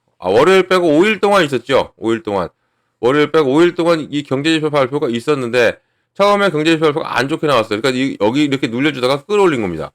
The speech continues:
끌어올리면서 마감이 됐어요. 그리고 두 번째도 경제지표 또 안 좋아. 그리고 또 세 번째 또 안 좋아. 그러니까 삼 일 연속 눌린 겁니다. 계속적으로 눌리고 끌어올리고 또 바-, 경제지표 발표가 다 안 좋았어요, 지난주에.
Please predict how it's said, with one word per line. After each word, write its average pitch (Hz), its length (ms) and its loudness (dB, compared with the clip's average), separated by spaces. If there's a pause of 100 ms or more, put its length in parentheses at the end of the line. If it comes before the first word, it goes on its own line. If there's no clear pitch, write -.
(300)
끌어올리면서 175 480 2
마감이 113 360 0
됐어요. 101 420 -2 (320)
그리고 160 260 2
두 139 120 -12
번째도 147 340 -2
경제지표 135 380 -6
또 196 120 0
안 143 160 0
좋아. 87 220 -2 (360)
그리고 151 180 0
또 180 100 -2
세 180 160 -2
번째 190 220 -4
또 214 140 -2
안 175 140 0
좋아. 90 200 -4 (280)
그러니까 190 320 4
삼 214 300 -4
일 220 120 2
연속 180 280 0
눌린 139 240 -4
겁니다. 90 420 -2
계속적으로 101 460 -2
눌리고 139 540 -2 (260)
끌어올리고 147 520 0
또 208 280 0
바-, 160 160 -8 (500)
경제지표 180 420 2
발표가 165 320 0
다 - 200 -6
안 131 120 0
좋았어요, 95 440 0
지난주에. 90 480 -6